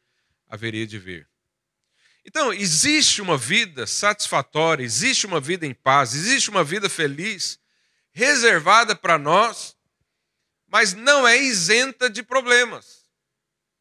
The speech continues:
Por quê? O dia que não houver problema, não é? Você tá lá no céu.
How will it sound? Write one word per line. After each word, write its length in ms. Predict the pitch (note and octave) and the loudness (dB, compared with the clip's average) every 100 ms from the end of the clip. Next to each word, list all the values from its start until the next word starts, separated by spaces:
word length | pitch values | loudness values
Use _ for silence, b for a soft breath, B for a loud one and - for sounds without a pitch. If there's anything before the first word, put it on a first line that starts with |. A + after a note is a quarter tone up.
| _ _ _ _ _ _ _ _ _ _ _ _ _ _ _ _ _ | _ _ _ _ _ _ _ _ _ _ _ _ _ _ _ _ _
Por 140 | E3+ | -12
quê? 240 | E3 D#3+ B2+ | -4 -2 -2
O 80 | A#2+ | -2
dia 240 | A#2+ B3+ | 0 0
que 140 | - | 0
não 160 | G#3+ F#3 | 0 2
houver 300 | E3 C#3+ F#3 | 2 2 0
problema, 800 | F#3+ E3+ C3+ C#3 D#3 E3+ G#3+ G3+ _ _ _ _ | 2 -2 2 4 4 2 -6 -8 _ _ _ _
não 100 | G#2 | -6
é? 240 | B2 D#3+ - _ _ _ _ _ _ _ | -4 -4 -6 _ _ _ _ _ _ _
Você 180 | _ A2 | _ -14
tá 200 | - A#2+ | -6 -4
lá 160 | A#2 | -4
no 100 | F3 | -6
céu. 420 | F#3 A#2+ F#2+ E2+ | -8 -4 -4 -6